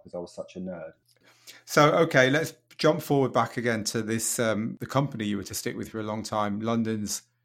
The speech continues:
Speaker 2: Ministry of Sound.
Speaker 1: Hmm.
Speaker 2: And I wanna talk a bit more about compiling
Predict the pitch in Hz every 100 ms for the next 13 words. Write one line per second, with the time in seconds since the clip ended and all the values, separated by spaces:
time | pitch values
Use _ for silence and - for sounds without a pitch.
0 | _ _ 127 123 - 120 107 110 117 165
1 | 135 101 - _ _ - 123 120 143 165
2 | 160 151 - 156 147 139 147 135 131 127
3 | 127 131 - 139 139 135 127 123 117